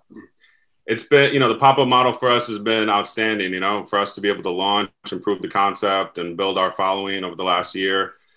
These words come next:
You know, it's been tremendous. Uh, we've loved it. And to see new pop-ups coming to Rochester, New York has been great. Uh, and I feel, I feel for the pop-up family because it's not easy, man, especially, uh, especially on our end as a fried chicken product,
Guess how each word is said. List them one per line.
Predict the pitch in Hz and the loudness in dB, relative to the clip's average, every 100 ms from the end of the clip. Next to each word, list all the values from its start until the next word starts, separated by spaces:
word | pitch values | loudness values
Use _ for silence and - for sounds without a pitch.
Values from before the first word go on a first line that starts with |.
| _ _ _ _ _ _ - | _ _ _ _ _ _ -4
You | 113 | 0
know, | 95 95 | 2 0
it's | - | -2
been | - 113 110 104 101 _ | 0 2 2 0 -6 _
tremendous. | - 113 120 101 - - - | -2 2 4 2 -2 -6 0
Uh, | 95 90 87 | 4 6 4
we've | 92 | 0
loved | 101 110 95 | 4 4 4
it. | 85 - | -4 -6
And | - 92 90 87 | -4 -2 -2 -4
to | - | -6
see | - 113 107 104 101 | 0 4 6 6 2
new | 104 104 | 0 2
pop-ups | 110 104 107 101 | 4 4 4 2
coming | - 104 | 0 -2
to | 98 | 2
Rochester, | 95 95 - - | 4 2 0 -2
New | 95 | 0
York | 98 104 101 | 4 4 2
has | 85 | -2
been | 87 85 | -2 0
great. | 95 107 110 107 _ _ _ - | 4 6 6 2 _ _ _ -2
Uh, | 85 82 82 82 - | 0 2 0 -2 -2
and | 90 | 0
I | 90 | 0
feel, | - 107 101 | 4 4 6
I | 92 92 | 4 4
feel | 110 107 | 4 4
for | 101 101 | 4 -2
the | |
pop-up | - 101 101 104 101 | 2 2 4 0 0
family | 107 101 104 101 | -2 0 0 -2
because | 98 101 98 92 87 - - _ _ _ _ _ _ | -2 0 0 0 -2 -8 -10 _ _ _ _ _ _
it's | - - | -6 4
not | 101 101 | 6 6
easy, | 120 101 90 | 4 2 0
man, | 87 87 90 | -2 -4 -4
especially, | 87 - 107 - 101 98 98 92 | -4 0 0 2 0 2 4 4
uh, | 92 90 87 | 4 2 0
especially | 87 131 131 | 0 0 2
on | 113 101 | 4 6
our | 110 104 | 6 4
end | 92 | 2
as | 90 | -2
a | |
fried | - 110 104 | 2 4 4
chicken | - 117 107 | 2 -2 0
product, | 98 92 90 87 - | 2 4 2 -2 -8